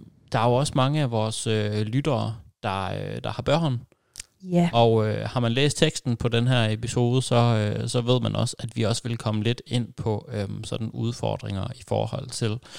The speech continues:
Speaker 1: børn og
Speaker 2: Ja.
Speaker 1: tilgængelighed af, øh, af mad,
Speaker 2: Ja.
Speaker 1: øh, i for eksempel påsken. Øh, og der havde du også fået en, øh,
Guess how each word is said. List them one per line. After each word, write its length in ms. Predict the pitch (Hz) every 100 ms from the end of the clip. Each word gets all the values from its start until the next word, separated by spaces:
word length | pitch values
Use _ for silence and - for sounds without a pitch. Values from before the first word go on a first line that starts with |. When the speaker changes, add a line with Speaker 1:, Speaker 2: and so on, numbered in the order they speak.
| - - -
Speaker 1:
børn 380 | 165 139 101 101 _ -
og 160 | 107
Speaker 2:
Ja. 60 | 101
Speaker 1:
tilgængelighed 640 | - 127 117 117 107 104 101 -
af, 360 | 113 98 101 -
øh, 300 | - - 50 - _ -
af 100 | 117
mad, 280 | 113 104 113 - _ 190
Speaker 2:
Ja. 420 | 170 120 113 104
Speaker 1:
øh, 40 | 104
i 120 | - -
for 160 | -
eksempel 400 | 110 - 117 -
påsken. 500 | - 110 110 - 113 - - - - -
Øh, 240 | 120 110 104
og 100 | 117
der 80 | 135
havde 180 | 127
du 140 | 120 110
også 160 | 117
fået 280 | - 117 117
en, 120 | 104
øh, 60 | 104